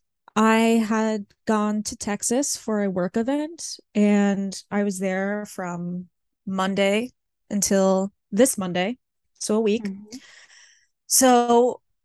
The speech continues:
Speaker 1: yeah, so, like, my, I was just kind of, like, preoccupied with that, and, um, it was a lot of,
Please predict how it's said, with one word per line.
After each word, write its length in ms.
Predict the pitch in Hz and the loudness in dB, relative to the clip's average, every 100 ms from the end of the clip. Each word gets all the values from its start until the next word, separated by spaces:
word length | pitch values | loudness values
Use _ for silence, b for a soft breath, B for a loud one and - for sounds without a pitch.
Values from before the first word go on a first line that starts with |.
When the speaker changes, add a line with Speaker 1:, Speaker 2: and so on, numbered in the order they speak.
| _ _ _ _ _ - | _ _ _ _ _ -8
Speaker 1:
yeah, 340 | 269 320 320 | -2 0 2
so, 200 | - 254 | 0 -2
like, 200 | 254 240 | -2 -4
my, 560 | 233 247 262 269 254 - | -6 -4 -4 -4 -6 -10
I 100 | - | -10
was 160 | 233 254 | -6 -2
just 280 | 262 - - | -2 -2 -4
kind 200 | 254 254 | -2 -2
of, 80 | |
like, 180 | 240 226 | -4 -6
preoccupied 600 | - 220 214 233 - 220 | -6 -6 -4 -6 -4 -4
with 120 | 214 | -2
that, 340 | 247 262 196 196 | -2 -2 -2 -4
and, 520 | - 208 208 208 202 - - _ _ - | -2 0 0 0 -2 -4 -10 _ _ -4
um, 760 | 214 202 196 196 196 202 202 226 _ _ _ _ | 0 0 0 -4 -6 -6 -8 -10 _ _ _ _
it 220 | 233 226 | 2 2
was 200 | 254 226 | 2 2
a 60 | 220 | 2
lot 240 | 214 214 | 2 2
of, 380 | 220 220 220 214 | 2 0 -2 -4